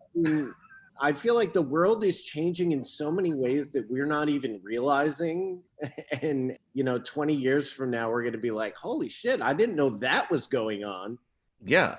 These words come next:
Speaker 2: I mean, yeah, exactly, 'cause it's not necessarily a controversial thing. No one's like, "Oh, I really want a teenager to take my ticket right now or deliver my pizza." You know, it's not something <laughs> that we think about. So I don't think it gets the press, but
Speaker 1: Sure. Or, or like, <laughs> you know, in,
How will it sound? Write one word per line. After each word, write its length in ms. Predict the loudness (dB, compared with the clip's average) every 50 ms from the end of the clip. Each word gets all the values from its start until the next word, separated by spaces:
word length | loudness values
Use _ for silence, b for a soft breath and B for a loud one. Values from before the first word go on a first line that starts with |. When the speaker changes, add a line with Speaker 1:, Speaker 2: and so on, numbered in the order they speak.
| 0
Speaker 2:
I 60 | 4
mean, 220 | 4 6 4 4 2 2
yeah, 120 | 2 4
exactly, 460 | 4 6 6 8 8 8 8 8 4 4
'cause 140 | 4 4 2
it's 200 | 2 0 0 2
not 160 | 2 2 2
necessarily 460 | 0 -2 -2 -2 -2 0 0 0 -2
a 60 | -4
controversial 880 | -6 -6 -2 0 0 0 0 -4 -6 -6 -2 0 -2 -2 0 -2 -2 -2
thing. 320 | -2 -2 -4 -4 -4 -4 -4
No 120 | -2 -2
one's 200 | 0 -2 -2 0
like, 220 | 2 2 2 0 -2 B B B B B
"Oh, 60 | 4
I 60 | 6 6
really 360 | 6 6 4 6 6 6 6
want 200 | 4 2 0 -2
a 60 | -6
teenager 520 | -8 -8 -6 -4 -4 -2 -2 -2 -4 -6
to 100 | -10 -8
take 180 | -6 -6 -4 -2
my 100 | -2 -4
ticket 320 | -4 -4 -4 -4 -4 -4 -4
right 200 | -2 -4 -4 -4
now 260 | -6 -6 -6 -4 -4
or 80 | -4 -4
deliver 340 | -4 -4 -4 -2 -2 -2 -2
my 140 | -2 -2 -4
pizza." 540 | -4 -6 -6 -6 -6 -6 -4 -4 -2 -2 -2 -4
You 100 | -2 -2
know, 80 | -2
it's 120 | -2 0 0
not 140 | 0 0 0
something 320 | -2 -6 -6 -6 -6 -6 -6
<laughs> 40 |
that 140 | -6 -8 -8
we 60 | -6
think 220 | -4 -2 -2 0 2
about. 240 | 4 4 4 4 B B B B B B
So 160 | B 8 10
I 60 | 10 10
don't 100 | 10 8
think 120 | 6 4
it 60 | 4 4
gets 180 | 4 2 2
the 100 | 0 -4
press, 560 | -2 0 4 4 6 6 4 2 0 -6 -8 -8 _
but 260 | 0 2 4 4 4 2
Speaker 1:
Sure. 440 | -2 -4 -4 -2 0 2 2 0 0 2
Or, 180 | 4 4 4 4
or 300 | 4 4 4 4 6 6
like, 260 | 6 4 2 2 0 -4
<laughs> 80 | _ -12
you 180 | -4 -2 0 2
know, 300 | 2 2 2 2 0 0 0
in, 140 | 0 0